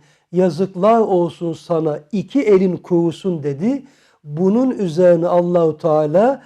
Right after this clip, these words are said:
Tebbet suresini sonuna kadar inzal buyurdu. Görüldüğü gibi bu sure-i celile Ebu Leheb ölmeden önce nazil olmuş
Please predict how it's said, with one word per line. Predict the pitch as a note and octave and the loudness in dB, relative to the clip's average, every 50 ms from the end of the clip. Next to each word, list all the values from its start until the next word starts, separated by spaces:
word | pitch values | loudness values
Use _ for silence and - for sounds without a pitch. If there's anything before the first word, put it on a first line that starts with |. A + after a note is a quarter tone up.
| _ _ _ _ _ | _ _ _ _ _
Tebbet | _ F#3 F#3 F3 D3+ D3+ F3 A3 A#3 A#3 | _ -4 -4 -4 -2 -2 0 2 2 0
suresini | A#3 - - F#3+ F3+ E3+ E3 E3 D#3+ D3+ - - E3+ E3 D#3 | -2 -10 -6 -4 -2 0 0 -2 -2 -4 -4 -6 -6 -6 -6
sonuna | D3 - - F3 F3 F3 F3+ F#3+ G#3 G#3+ G#3 | -10 -6 -4 -2 -2 0 0 0 -2 -2 -4
kadar | - F3 D#3+ D3+ C#3+ F3+ G3+ A3 G#3 - - | -4 -6 -6 -2 0 0 0 0 -4 -8 -10
inzal | G3+ E3 D#3+ D#3+ D3 C3+ C#3 E3+ E3 D#3 D3+ C3 | -8 -6 -6 -6 -8 -6 -6 -4 -4 -4 -8 -10
buyurdu. | C#3 C#3+ C3+ C3 B2+ - _ _ _ _ _ _ _ _ _ _ _ _ _ _ _ _ - | -12 -12 -12 -14 -16 -18 _ _ _ _ _ _ _ _ _ _ _ _ _ _ _ _ -6
Görüldüğü | D3 F3 G#3 A3 A#3 B3 C4 B3+ A3 G3+ C#4 D4+ E4 | 0 4 6 6 6 6 4 2 2 4 6 6 6
gibi | C#4+ A#3 A#3+ A#3 F3+ G#3 G#3 F3+ G3+ | 6 4 2 2 2 0 0 0 0
bu | C4+ G#3 | -2 -4
sure-i | - - G3+ A3 A3 G#3+ G#3 A3 C4 D4 B3 F#3+ | -4 -2 -2 0 2 2 2 2 2 2 2 0
celile | C#3+ C#3+ F#3 F3 F3 E3 E3+ D#3+ D#3 F3 G#3 C4 C#4 - _ _ _ _ _ _ | 0 2 2 2 4 2 0 0 0 0 0 0 -2 -4 _ _ _ _ _ _
Ebu | G3+ G3+ G3+ F#3 A#3 B3 B3 A#3+ | -2 -2 0 0 0 0 2 4
Leheb | A#3 B3 B3 B3 B3 - | 6 6 6 4 2 2
ölmeden | - B3 C4 D4+ C#4+ C4 A#3+ A3+ G#3+ G3 E3 G3+ G3+ G3 F#3+ F#3+ | 2 4 4 4 4 2 4 4 2 4 4 4 4 4 2 2
önce | G3 G3+ F#3+ F#3+ F#3 D#3+ G3 F#3+ F#3 F#3 | 2 2 4 2 2 2 2 2 4 4
nazil | F3+ F3 F3 E3+ D3+ C3+ E3 F3 | 4 4 2 2 0 -2 -2 -2
olmuş | E3+ E3 D#3+ D#3 D3+ D#3+ F3+ B3 D4+ D4 - - | 0 0 -2 -2 -4 -4 -2 -2 -2 -2 -4 -14